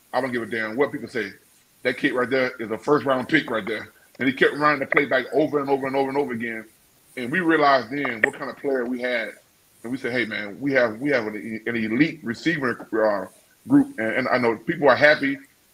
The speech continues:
and going crazy, rightfully so, of the Bengals' current group right now. Those guys are unbelievable too.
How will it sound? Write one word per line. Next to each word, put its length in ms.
and 100
going 240
crazy, 460
rightfully 480
so, 280
of 120
the 80
Bengals' 340
current 380
group 220
right 160
now. 280
Those 200
guys 340
are 140
unbelievable 520
too. 280